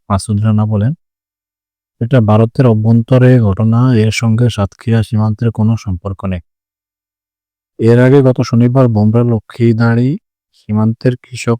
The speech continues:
নজরুল ইসলাম ও নাজমুল হোসেনের জমির চাষাবাদে বাধা দেয় বিএসএফ। কৃষক নজরুল ইসলাম জানান, গত তিরিশ বছর ধরে জমিটি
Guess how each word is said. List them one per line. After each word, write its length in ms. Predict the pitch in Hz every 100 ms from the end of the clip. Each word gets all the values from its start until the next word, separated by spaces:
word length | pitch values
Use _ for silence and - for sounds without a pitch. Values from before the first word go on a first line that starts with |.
| 117
নজরুল 360 | 110 101 107
ইসলাম 300 | 107 - 120 110
ও 80 | 110
নাজমুল 480 | 110 107 104 113 101
হোসেনের 420 | 101 110 113 120 _ _ _ _ _ _ 107
জমির 320 | 113 110 98
চাষাবাদে 680 | - 110 - 113 113 120 131 127
বাধা 340 | 113 104 104
দেয় 220 | 104 131
বিএসএফ। 460 | 120 101 87 - - _ _
কৃষক 340 | 101 - 113 117
নজরুল 360 | 113 107 117 110
ইসলাম 280 | - 117 113
জানান, 260 | 113 110 113
গত 220 | 107 101 110 104
তিরিশ 380 | 110 107 107 104
বছর 360 | _ 113 - 113
ধরে 300 | 104 110 120 120
জমিটি 540 | 117 107 107 -